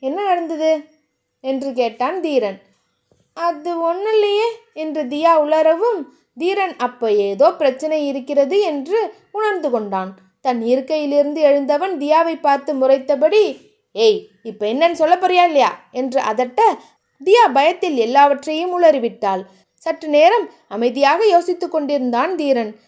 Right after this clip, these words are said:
பிறகு தியாவை பார்த்தவன், "ஏய் பூனைக்குட்டி" என்று அழைக்க, தியா அவனது முகத்தை பார்க்கவும், "இங்க வா" என்று தன் கண்ணாலேயே அழைத்தான்.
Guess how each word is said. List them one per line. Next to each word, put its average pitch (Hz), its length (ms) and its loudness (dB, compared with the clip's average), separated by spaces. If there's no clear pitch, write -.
பிறகு 403 340 2
தியாவை 320 380 2
பார்த்தவன், 277 580 0
"ஏய் 214 260 2
பூனைக்குட்டி" 240 500 -2
என்று 269 300 0
அழைக்க, 262 580 4
தியா 381 220 2
அவனது 320 340 0
முகத்தை 302 460 -2
பார்க்கவும், 302 580 -2
"இங்க 233 160 0
வா" 247 160 2
என்று 269 340 -4
தன் 311 220 -2
கண்ணாலேயே 277 640 2
அழைத்தான். 254 560 2